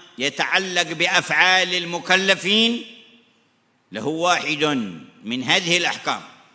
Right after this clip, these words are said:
مسموعاتنا، منظوراتنا، مقولاتنا، ملبوساتنا، مآكلنا، مشاربنا، أسفارنا، إقاماتنا، معاملاتنا المختلفة تدخل تحت نظام الحق في واحد من الخمسة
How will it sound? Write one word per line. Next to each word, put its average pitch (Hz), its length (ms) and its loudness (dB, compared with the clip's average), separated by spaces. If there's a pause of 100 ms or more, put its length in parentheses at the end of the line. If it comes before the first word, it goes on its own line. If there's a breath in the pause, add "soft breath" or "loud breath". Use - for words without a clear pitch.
(840)
مسموعاتنا، 156 1120 -6
منظوراتنا، 165 1080 0
مقولاتنا، 156 1120 -2
ملبوساتنا، 151 1200 0
مآكلنا، 156 1040 0
مشاربنا، 165 960 0 (340 loud breath)
أسفارنا، 160 920 0 (120)
إقاماتنا، 170 920 2
معاملاتنا 170 1000 2
المختلفة 160 720 0 (360)
تدخل 143 500 -8
تحت - 240 -10
نظام 131 480 -8
الحق 135 360 -8
في 120 220 -10
واحد 117 400 -8
من 110 160 -8
الخمسة 101 480 -10